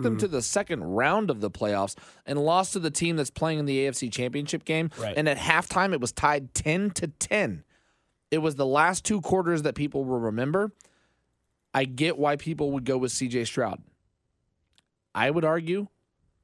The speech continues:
Speaker 1: Puka Nacua. And this might be a fantasy bias 'cause I had him on about three different teams this year.
Speaker 2: Mm.
Speaker 1: He did something at receiver that I haven't seen a rookie do in my entire lifetime.
Speaker 2: Yeah.
Speaker 1: Fourteen hundred plus yards.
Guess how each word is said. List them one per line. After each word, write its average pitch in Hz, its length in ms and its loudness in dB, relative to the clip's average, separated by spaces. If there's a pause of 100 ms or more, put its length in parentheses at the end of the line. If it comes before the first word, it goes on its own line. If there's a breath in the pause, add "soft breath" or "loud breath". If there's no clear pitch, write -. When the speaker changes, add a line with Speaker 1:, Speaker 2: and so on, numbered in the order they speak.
(260)
Speaker 1:
Puka 156 260 0
Nacua. 151 440 0 (1300)
And 95 80 -4
this 101 120 -4
might 110 160 0
be 110 120 -2
a 92 60 -4
fantasy 135 460 -2
bias 82 340 -6
'cause 107 160 -4
I 101 60 -4
had 104 220 -6
him 104 100 -4
on 101 80 -6
about 92 220 -8
three 139 220 -6
different 98 280 -6
teams 147 340 -4
this - 200 -10
year. 55 200 -10 (280)
Speaker 2:
Mm. 131 440 -2
Speaker 1:
He 226 180 2
did 208 260 0
something 165 400 0
at 127 100 -2
receiver 127 520 0
that 110 140 0
I 117 140 2
haven't 147 280 0
seen 131 280 -2
a 110 60 0
rookie 117 380 -4
do 110 420 -2
in 107 160 -4
my 107 160 -2
entire 104 420 -2
lifetime. - 520 -6 (300)
Speaker 2:
Yeah. 98 220 -6 (120)
Speaker 1:
Fourteen 208 540 0
hundred 160 320 0
plus 143 300 0
yards. 104 480 -4